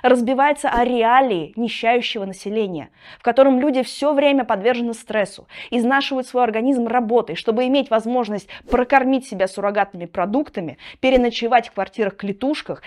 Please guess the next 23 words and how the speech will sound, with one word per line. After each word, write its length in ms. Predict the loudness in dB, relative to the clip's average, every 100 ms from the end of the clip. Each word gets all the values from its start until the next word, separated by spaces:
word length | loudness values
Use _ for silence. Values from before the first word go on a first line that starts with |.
| -6
напиться 460 | -2 0 -2 -2 -6
загрязнённой 600 | -4 -2 -2 -2 -4 -4
микропластиком 800 | -6 -8 -6 -2 -4 -4 -12 -8
водой. 420 | -6 0 0 0 -4 -20 -20 -20 _ _
И 100 | -8
всё 280 | -8 -6 -6
потому, 380 | -6 -6 -6 -6
что 320 | -10 -10 -12 _ _
управляет 640 | -16 -8 -8 -4 0 0 -2
этой 160 | -12
системой 560 | -16 -16 -10 -8 -8 -12
класс, 480 | -10 -6 -6 -8 -14 _ _ _ -12
который 320 | -12 -8 -6 -6
не 180 | -6
видит 300 | -6 -8 -8
ничего, 500 | -10 -8 -10 -8 -8
кроме 380 | -10 -12 -12 -12
прибыли. 640 | -14 -16 -14 -12 -12 -16 -20 _ _ _ _
Этому 360 | -4 -4 -6 -10
классу 440 | -6 -4 -4 -10
мы 280 | -4 -2 -2
с 120 | -6
вами 380 | -10 -10 -10